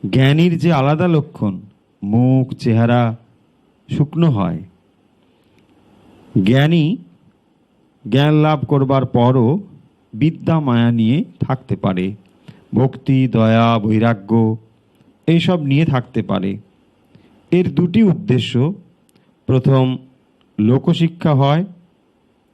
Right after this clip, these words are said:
তারপর রসাস্বাদনের জন্য।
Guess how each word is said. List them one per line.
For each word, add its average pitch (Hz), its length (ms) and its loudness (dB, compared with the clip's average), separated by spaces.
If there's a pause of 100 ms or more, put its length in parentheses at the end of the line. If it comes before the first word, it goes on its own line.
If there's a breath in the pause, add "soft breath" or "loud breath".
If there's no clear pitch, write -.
(100)
তারপর 117 640 0 (1120)
রসাস্বাদনের 104 920 0
জন্য। 95 460 -2